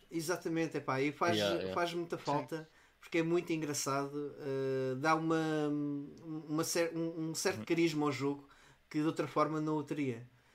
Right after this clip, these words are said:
Speaker 2: Yeah, é verdade, é verdade. Epá, e sabes que não só esta personagem principal, que é, que é o Rey, mas, eh, também as personagens, eh, que depois nós vamos conhecendo são, epá, são interessantes.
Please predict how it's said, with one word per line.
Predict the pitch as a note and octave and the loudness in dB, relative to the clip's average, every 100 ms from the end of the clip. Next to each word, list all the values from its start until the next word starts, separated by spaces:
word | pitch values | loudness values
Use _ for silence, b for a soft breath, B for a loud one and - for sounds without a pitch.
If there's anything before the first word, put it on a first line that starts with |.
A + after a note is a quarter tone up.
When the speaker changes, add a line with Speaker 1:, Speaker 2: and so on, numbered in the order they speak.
| b b b b _ _ _ _ - | b b b b _ _ _ _ 0
Speaker 2:
Yeah, | B2 A2+ - | 2 2 2
é | D#3 | 2
verdade, | D#3+ E3+ F3 | 6 6 6
é | |
verdade. | C#3+ C3+ C3+ | 6 4 4
Epá, | E3 D3+ | 4 4
e | D#3 E3+ - C3 | 4 0 -2 -2
sabes | - F#3 - | 0 0 0
que | |
não | E3+ F3+ | -2 -2
só | F3+ - A#2+ G#2 | -2 2 4 6
esta | G#2+ - - G#2+ | 2 -2 -2 -2
personagem | - - A2+ G#2+ G#2+ | -2 -2 -2 0 -4
principal, | A2 G2+ A2+ A#2+ | -8 -6 0 0
que | C#3+ A2+ | 2 0
é, | G2 F#2 F2+ F2 F2 D#2 | 2 2 0 -8 -12 -6
que | A#2 | 0
é | |
o | G#2 F#2 | 0 2
Rey, | F#2 F#2 B B B - | -2 -2 B B B -6
mas, | A2+ A#2+ A#2 A2+ A2+ - - _ - | 2 6 6 4 0 -12 -18 _ -6
eh, | B2 A#2 A2 | 0 0 0
também | A#2+ C#3 D#3+ | -2 0 0
as | - | -2
personagens, | - D#3 D3 C#3+ C3+ - | -4 0 2 0 -4 -4
eh, | C#3 C3+ C3 A2+ - | -4 -2 -4 -8 -16
que | - | -12
depois | - D3 C3 | 0 2 4
nós | C3+ | 2
vamos | B2 B2+ | 2 -2
conhecendo | - C3 A#2+ - G2+ F#2 | -2 -2 0 0 0 -2
são, | G2 - C#3+ C#3+ C#3+ | -2 0 0 0 -2
epá, | - - G#3 | 0 2 2
são | - | 4
interessantes. | G#3 F#3 - G#3+ F#3 A#2 | 2 2 2 4 4 2